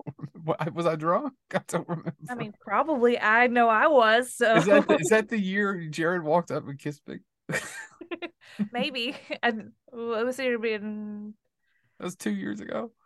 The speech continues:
Speaker 2: I think it was, like, twenty nineteen when you met him, so I'll reintroduce you. <laughs>
Speaker 1: Okay, reintroduce me. All right, well, we're gonna end this podcast. Thank you so much. And you said email me for some free tickets. So you, what tickets are you talking about before I get bombarded?
Speaker 2: Well,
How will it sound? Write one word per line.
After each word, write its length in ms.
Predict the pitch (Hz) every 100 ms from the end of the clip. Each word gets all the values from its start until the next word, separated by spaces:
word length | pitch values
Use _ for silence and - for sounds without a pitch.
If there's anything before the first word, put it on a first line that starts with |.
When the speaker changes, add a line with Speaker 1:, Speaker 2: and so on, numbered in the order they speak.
| _
Speaker 2:
I 40 | 302
think 560 | _ _ _ - - -
it 40 |
was, 340 | 640 640 622
like, 60 | 523
twenty 240 | - 392
nineteen 480 | 294 254 - 294 302
when 140 | 285 294
you 100 | 294
met 240 | 294 311
him, 120 | 320 320
so 100 | 330
I'll 140 | 381
reintroduce 480 | 381 349 254 240 240
you. 80 | - 220
<laughs> 120 | -
Speaker 1:
Okay, 320 | 220 302 - 139
reintroduce 540 | 156 160 143 123 107
me. 60 | -
All 120 | 147
right, 140 | 143 113
well, 160 | 139
we're 100 | 165 190
gonna 200 | 208 131
end 200 | 170 165
this 120 | 147
podcast. 440 | 156 147 143 135
Thank 220 | 160 156
you 60 | 165
so 200 | - 151
much. 300 | 139 139 -
And 400 | 147 143 143 143
you 140 | 143 151
said 320 | - 165 151
email 360 | 151 196 208 214
me 140 | 202 202
for 180 | - 147
some 160 | 165
free 240 | 147 185 156
tickets. 480 | 202 202 156 123
So 560 | - 127 143 135 131 82
you, 140 | 131 131
what 240 | 190 -
tickets 340 | 208 190 180
are 80 | 170
you 140 | 151 139
talking 420 | 160 143 127 107
about 400 | 73 80 60 -
before 340 | 120 - 127
I 120 | 113
get 220 | 127 127 -
bombarded? 580 | 123 117 107 71 62 - _ _ _ _ _ _ _ _ -
Speaker 2:
Well, 840 | 196 190 98 170 214 285 349 392